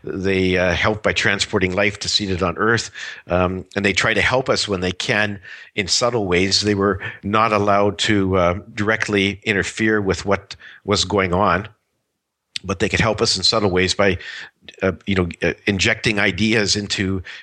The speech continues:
into human, into human minds for technological advancements. Uh, sometimes they would help us, um,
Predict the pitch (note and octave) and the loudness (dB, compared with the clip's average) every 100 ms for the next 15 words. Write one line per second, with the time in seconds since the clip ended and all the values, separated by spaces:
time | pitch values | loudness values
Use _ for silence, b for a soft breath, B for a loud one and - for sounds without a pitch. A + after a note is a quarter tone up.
0 | B G2 F2+ E2+ A2 G2 F2+ F#2+ G2 F#2 | B -4 -2 0 0 0 -2 -2 -4 0
1 | A#2 A2 G#2 G2+ G#2 G2+ G#2 - G2+ F2+ | 0 2 0 2 4 4 2 0 2 0
2 | B B B - A2+ G#2+ G2+ G2+ - G#2+ | B B B -4 -4 0 0 0 0 -2
3 | F#2 D#2+ G#2 G#2+ - G#2 G2 - E2+ D#2+ | -2 0 0 0 -2 -2 -2 -2 0 0
4 | A#2 G2 G2+ F#2 F#2+ E2+ G#2 G2+ G2 - | -2 -2 -2 2 0 2 0 0 0 0
5 | - B B B F#2 F2+ F2 E2+ E2 | -4 B B B 0 0 0 -2 -6